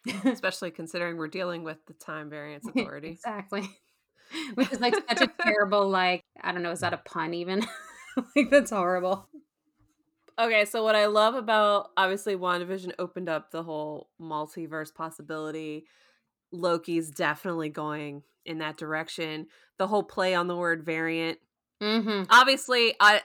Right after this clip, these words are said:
Speaker 2: again, it's like the commercials for WandaVision. Surface level, variant means,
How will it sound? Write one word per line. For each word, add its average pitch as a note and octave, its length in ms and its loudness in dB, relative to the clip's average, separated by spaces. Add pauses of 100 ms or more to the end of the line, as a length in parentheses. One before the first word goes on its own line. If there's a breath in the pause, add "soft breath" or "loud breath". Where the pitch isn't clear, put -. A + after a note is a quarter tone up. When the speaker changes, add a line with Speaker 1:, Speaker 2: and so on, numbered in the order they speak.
Speaker 2:
again, G#3+ 300 2
it's E3 180 0
like F#3+ 220 0
the F#3 80 -2
commercials F#3+ 600 -2
for D#3 120 -14
WandaVision. C#3+ 580 -6
Surface A3+ 480 -6
level, G3 440 6 (340 soft breath)
variant F#3 520 0
means, E3+ 520 -6